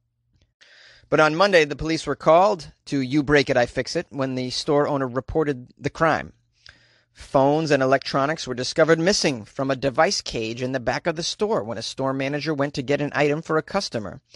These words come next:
and did not find it. The manager reviewed the surveillance video and saw Francis taking what was reported to be about nine thousand, nine thousand dollars worth of customers' phones and electronics, putting them in his backpack.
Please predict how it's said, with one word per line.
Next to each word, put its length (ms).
and 200
did 140
not 200
find 320
it. 80
The 100
manager 420
reviewed 400
the 80
surveillance 580
video 360
and 180
saw 300
Francis 720
taking 480
what 180
was 160
reported 380
to 80
be 320
about 280
nine 260
thousand, 380
nine 200
thousand 300
dollars 280
worth 160
of 100
customers' 560
phones 440
and 100
electronics, 640
putting 240
them 160
in 80
his 160
backpack. 560